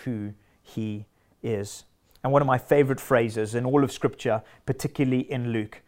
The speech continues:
is as they, they're talking, verse thirty-two, he goes on, their eyes were opened,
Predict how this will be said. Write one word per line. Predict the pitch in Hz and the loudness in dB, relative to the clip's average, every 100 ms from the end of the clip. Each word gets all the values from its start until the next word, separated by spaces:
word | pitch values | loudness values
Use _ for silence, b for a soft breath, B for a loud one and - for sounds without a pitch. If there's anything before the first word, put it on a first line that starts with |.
| b b b _ - | b b b _ -14
is | - 113 110 - _ _ _ | -4 -2 -2 -8 _ _ _
as | 123 120 | 2 2
they, | 139 123 120 | 4 2 2
they're | 127 120 | 0 -2
talking, | - 120 110 117 110 | 0 -2 0 -2 -4
verse | 110 127 120 | 0 0 0
thirty-two, | - 135 123 123 113 | 0 2 2 -2 -6
he | 107 107 | -6 -2
goes | 127 131 | 0 2
on, | 135 127 | 2 0
their | 110 | 0
eyes | 117 131 123 | 2 2 0
were | 127 139 | -4 0
opened, | 131 127 123 123 | -2 -2 -4 -4